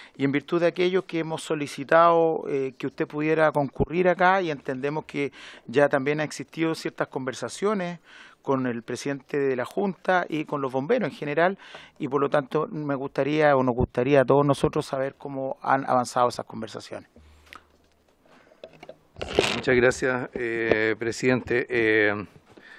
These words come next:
Speaker 2: efectivamente, eh, este es un día un poco recargado. Eh, eh, una persona me dijo que el otro día visto, había visto a alguien que parecía doble mío. Yo estaba pensando contratarlo para poder estar en dos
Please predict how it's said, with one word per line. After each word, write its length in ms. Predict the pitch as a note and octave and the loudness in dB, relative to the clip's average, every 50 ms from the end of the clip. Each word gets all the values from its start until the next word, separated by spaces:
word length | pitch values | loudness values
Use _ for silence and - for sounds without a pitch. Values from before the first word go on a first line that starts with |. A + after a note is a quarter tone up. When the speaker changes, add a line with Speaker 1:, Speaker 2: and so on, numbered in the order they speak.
| - - - - - | -20 -20 -20 -20 -10
Speaker 2:
efectivamente, 640 | A#2 B2 A2 - B2+ B2+ B2 B2 A#2 - B2+ A#2 A2 - | -8 -8 -6 -2 -2 -2 -2 -2 -2 -2 -4 -4 -4 -6
eh, 160 | - A#2+ A#2+ - - - - - | -10 -10 -10 -10 -10 -14 -16 -16
este 200 | - - - B2 | -12 -6 -4 -4
es 40 | |
un 80 | A#2 A#2 | -2 -2
día 120 | A#2 B2+ | -2 -2
un 100 | B2+ B2 | -2 0
poco 380 | A#2 C#3 - - C3 B2+ B2 B2 | -2 -4 -2 2 4 6 6 6
recargado. 720 | A#2 A#2 A#2 A2 A#2 A2 A2+ A#2 B2+ C#3 D3 D3+ D#3 - - - | 6 4 4 2 2 2 4 4 4 4 6 4 4 2 2 0
Eh, 480 | B2 A#2+ A#2 A#2 A#2 A2+ A2 G#2+ G#2 - _ _ - - - - _ _ _ _ | -2 -2 0 0 0 0 0 -2 -2 -6 _ _ -20 -20 -20 -20 _ _ _ _
eh, 400 | - - - G#2+ G#2+ G#2+ G2+ A2+ - _ _ - | -12 -8 -4 -2 -2 -2 -4 -6 -10 _ _ -8
una 140 | B2+ B2 | -6 -6
persona 280 | A#2 A#2 - - C3+ B2+ | -6 -6 -6 -6 -6 -4
me 100 | B2+ B2+ | -4 -4
dijo 180 | B2 A#2 C#3+ B2+ | -6 -6 -8 -8
que 100 | A#2+ A#2 | -8 -8
el 100 | A2 A#2 | -8 -8
otro 160 | A2+ - C3 | -6 -4 -2
día 160 | A#2+ A#2+ A#2+ | 0 0 0
visto, 340 | A#2+ A#2+ A#2+ A#2+ - - B2 | -2 -2 -6 -8 -8 -10 -8
había 160 | A#2 A#2 A#2 | -6 -4 -4
visto 240 | A#2+ A#2+ A#2 - - | -4 -4 -4 -4 -4
a 40 | A#2 | -4
alguien 200 | A#2 A2+ A2+ A2 | -2 -4 -6 -6
que 140 | - A#2 | -4 -4
parecía 400 | A2 A2 G#2+ G#2+ - - - B2 | -2 -2 -2 -2 -2 0 0 0
doble 340 | A#2 A2+ A#2+ B2+ C3+ C#3+ C#3+ | 2 2 0 -2 0 -2 -4
mío. 240 | C#3 C#3+ D3 D3+ D3+ | -4 -4 -4 -4 -4
Yo 140 | C#3 B2+ A#2+ | -4 -6 -6
estaba 240 | A#2 - - B2 B2 | -4 -2 -2 -2 -2
pensando 400 | A#2+ A#2 - - B2+ A#2+ B2 A#2+ | -4 -8 -8 -10 -10 -8 -8 -8
contratarlo 580 | A#2 A2 - - A#2+ - - B2 B2+ C3+ C3+ | -8 -8 -8 -8 -8 -6 -6 -6 -6 -6 -4
para 240 | C3 C3 B2+ C3 C3 | -4 -2 0 -2 -2
poder 220 | C3 B2+ C3 C3 | -2 -2 -4 -4
estar 220 | B2+ - - C3+ C3 | -6 -6 -6 -4 -4
en 140 | B2+ B2 B2 | -4 -4 -2
dos 280 | B2+ B2+ B2+ B2 A#2+ | -2 -2 -2 -2 -4